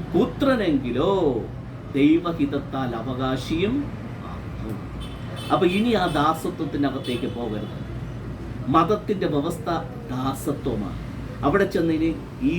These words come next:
ഒരു, ഒരു വിഡ്ഢിവേഷത്തിനകത്ത് കുമ്പിട്ട് നിൽക്കരുത്, വണങ്ങി നിൽക്കരുത്. അവിടെ പോയി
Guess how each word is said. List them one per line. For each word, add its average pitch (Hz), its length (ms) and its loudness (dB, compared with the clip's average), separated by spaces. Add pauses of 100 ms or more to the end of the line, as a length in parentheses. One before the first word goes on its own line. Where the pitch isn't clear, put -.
(160)
ഒരു, 147 180 2
ഒരു 139 160 2
വിഡ്ഢിവേഷത്തിനകത്ത് 151 1000 2
കുമ്പിട്ട് 147 520 2
നിൽക്കരുത്, 127 440 0 (400)
വണങ്ങി 170 400 4
നിൽക്കരുത്. 139 440 0 (320)
അവിടെ 180 280 2
പോയി 175 120 6